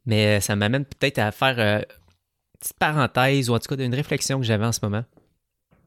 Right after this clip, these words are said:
À quel point que la connexion ici est importante, tu sais, c'est un, c'est un petit peu ça que t'apportes. Aussitôt que tu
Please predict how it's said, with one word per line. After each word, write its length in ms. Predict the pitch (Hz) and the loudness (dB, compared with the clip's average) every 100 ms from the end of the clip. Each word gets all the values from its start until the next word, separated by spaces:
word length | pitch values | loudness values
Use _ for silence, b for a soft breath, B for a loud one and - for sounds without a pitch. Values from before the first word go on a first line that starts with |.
| - - _ _ _ _ _ B B B B | -20 -20 _ _ _ _ _ B B B B
À 100 | 127 | 0
quel 140 | 135 - | 0 2
point 180 | 156 | 0
que 100 | 170 | 2
la 80 | 120 | 0
connexion 560 | - 151 131 - 151 147 | 2 2 4 2 2 4
ici 220 | 104 - | 4 4
est 120 | 120 | 4
importante, 520 | 113 - - - 110 101 | 2 0 -2 -2 -2 -4
tu 120 | 117 | -6
sais, 140 | - | -4
c'est 60 | 110 | -2
un, 80 | 107 | -2
c'est 160 | - - | -2 0
un 80 | 110 | 0
petit 300 | - - - | -2 -10 -2
peu 120 | 110 | 0
ça 160 | - | 0
que 60 | 135 | -2
t'apportes. 480 | - - 131 - 117 | -2 0 -2 -2 -6
Aussitôt 320 | 107 - 147 | -4 -2 -2
que 60 | |
tu 40 | - | 0